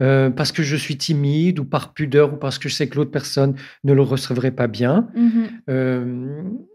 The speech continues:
Speaker 1: eh bien, je le mets dans ces, dans une de ces boîtes.
Speaker 2: Mhm.
Speaker 1: Même quand c'est de la fierté, de la joie ou de la gratitude, et
Speaker 2: Ouais.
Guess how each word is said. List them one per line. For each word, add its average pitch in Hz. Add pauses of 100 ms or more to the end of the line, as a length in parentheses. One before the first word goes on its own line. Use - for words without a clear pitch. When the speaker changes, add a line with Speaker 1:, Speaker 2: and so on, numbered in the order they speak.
Speaker 1:
eh 147
bien, 165
je 170
le 160
mets 190
dans 196
ces, 180
dans 156
une 180
de 185
ces 185
boîtes. 226
Speaker 2:
Mhm. 226
Speaker 1:
Même 196
quand 180
c'est 180
de 165
la 160
fierté, 180
de 156
la 151
joie 160
ou 151
de 139
la 143
gratitude, 143
et 156
Speaker 2:
Ouais. -